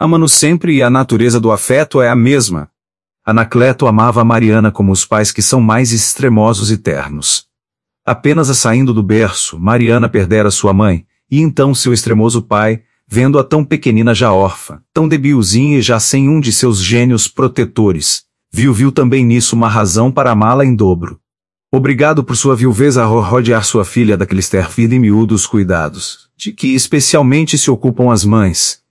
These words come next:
perdendo noites por ela, às vezes embalando-a para fazê-la dormir.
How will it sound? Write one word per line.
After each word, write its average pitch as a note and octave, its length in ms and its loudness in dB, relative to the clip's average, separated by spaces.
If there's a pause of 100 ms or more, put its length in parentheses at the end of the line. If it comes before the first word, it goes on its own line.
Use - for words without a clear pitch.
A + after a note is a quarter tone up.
(140)
perdendo C3+ 420 0
noites A#2+ 340 0
por C#3 160 0
ela, F#2 300 -2 (340)
às A2 220 -4
vezes D3+ 380 0
embalando-a B2+ 680 2
para A2 220 -2
fazê-la A#2 480 2
dormir. G#2+ 520 0